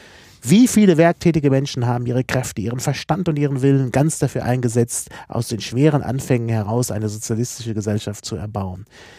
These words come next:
Sie sind heute froh über das Haus, das errichtet ist, und können es mit Stolz als das Ergebnis ihrer Arbeit und ihres Kampfes betrachten. Wir können sagen, dass bei uns das wichtigste Menschenrecht, das Recht auf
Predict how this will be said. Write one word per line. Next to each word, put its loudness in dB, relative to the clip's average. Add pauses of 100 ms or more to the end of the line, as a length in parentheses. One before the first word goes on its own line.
(240)
Sie -2
sind 0
heute 0
froh 2
über 0
das -4
Haus, 2
das -4
errichtet -6
ist, -10
und -18
können 0
es -4
mit -8
Stolz 4
als -4
das -6
Ergebnis -4
ihrer -6
Arbeit -4
und -8
ihres -6
Kampfes -10
betrachten. -14 (340)
Wir -6
können -2
sagen, 2
dass -2
bei -4 (120)
uns 2
das 0
wichtigste -2 (720)
Menschenrecht, -2
das -8
Recht -2
auf -8